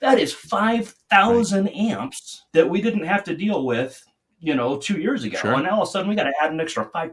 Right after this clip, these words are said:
Speaker 1: thousand amps. So what the code is doing in twenty twenty-three is it's, it's giving us a lot of leeway if we wanna use an energy management system.
Speaker 2: Mm-hmm.
Speaker 1: Uh, right now you can buy, on, on the high level,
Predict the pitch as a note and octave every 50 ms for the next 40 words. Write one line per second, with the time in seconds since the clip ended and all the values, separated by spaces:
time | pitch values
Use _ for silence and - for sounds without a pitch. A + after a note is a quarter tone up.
0 | - - - C#3+ D3+ E3 D3 D3 C3+ C3+ D#3+ F#3+ - - - - - - - -
1 | - - G#3+ G3+ G#3 A#3 A3 - F#3 - - G#3 G#3+ G#3 E3 D3 C#3 E3+ F3 E3
2 | D3+ C3 B2+ A#2+ - D#3 C#3+ C3+ B2 B2 A2+ G#2 - - B2 A#2+ A2 G#2+ - -
3 | _ _ _ _ _ _ _ _ _ _ _ _ _ _ - C3+ B2+ B2+ A#2+ A2+
4 | B2 B2 A#2 A#2 - - - - - - - - _ - B2+ A#2+ A#2+ B2+ C3 D3+
5 | D#3+ F3 F#3 D#3+ C#3+ C#3 C#3 C3+ - - - - B2+ B2 A#2+ A2+ A2+ C3 D3+ E3
6 | D3 A#2 G#2+ G#2+ A2+ B2+ D#3+ G3+ D#3 A#2+ A#2 A2 G#2 G2+ - C#3 C#3 D#3+ F3 E3
7 | D3+ C3+ C3+ C3+ C3+ B2 A#2+ A2 G#2 G#2+ B2 C3 C3 B2 A#2 G#2+ G2+ G2+ G2+ G#2+
8 | A#2 B2 A#2 G#2 G2 G2 F#2+ - - - F#2 - - - - - - G#2+ F#2+ F#2+
9 | F#2 F2+ E2 - _ - - A#2 A2 G#2 G#2+ B2+ D3+ - - - E3+ E3 D3+ B2+
10 | A2+ A2+ C#3 D#3+ E3 - D#3+ C3+ B2+ A#2+ B2 B2 B2 B2+ B2+ A#2+ A#2 A#2 B2 A#2+
11 | A#2 A2 - - - E3 F#3+ C4+ - A2 F#2+ - - - - -